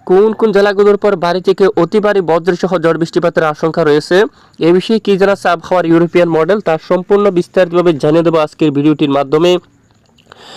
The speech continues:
ভিডিওটি না টেনে শেষ পর্যন্ত দেখবেন, ভালো লাগলে লাইক করবেন। সবার আগে গুরুত্বপূর্ণ আবহাওয়ার আপডেট পেতে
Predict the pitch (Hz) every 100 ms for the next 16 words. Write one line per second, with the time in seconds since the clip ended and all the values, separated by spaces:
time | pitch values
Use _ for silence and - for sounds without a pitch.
0 | - - 123 175 220 226 202 196 208 202
1 | - 180 - 180 170 180 175 165 175 151
2 | 135 156 160 151 151 147 - 170 165 180
3 | 170 147 156 156 151 156 135 160 - 190
4 | 202 202 190 175 - 185 175 156 196 214
5 | 196 214